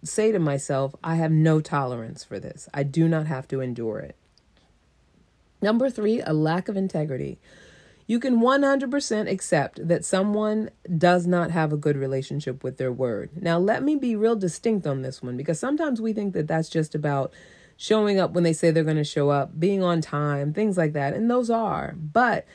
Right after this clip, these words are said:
there's also other things like behaviors.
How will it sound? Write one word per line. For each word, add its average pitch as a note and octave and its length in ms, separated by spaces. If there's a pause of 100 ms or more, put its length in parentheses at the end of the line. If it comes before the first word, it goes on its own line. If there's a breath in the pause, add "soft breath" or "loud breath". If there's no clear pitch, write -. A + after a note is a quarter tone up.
(260 loud breath)
there's D4 160
also F4 300
other F4 340
things C#3+ 400
like E3 200
behaviors. F3 960